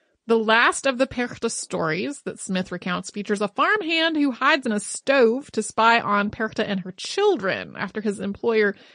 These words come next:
prepares a room for them in their farmhouse for Twelfth Night.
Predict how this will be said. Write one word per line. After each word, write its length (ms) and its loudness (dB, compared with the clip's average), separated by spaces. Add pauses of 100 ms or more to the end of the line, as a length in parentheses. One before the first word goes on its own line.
(100)
prepares 340 2
a 80 6
room 400 2
for 140 2
them 260 2
in 100 -2
their 140 0
farmhouse 500 -2
for 120 -8
Twelfth 340 -2
Night. 280 -2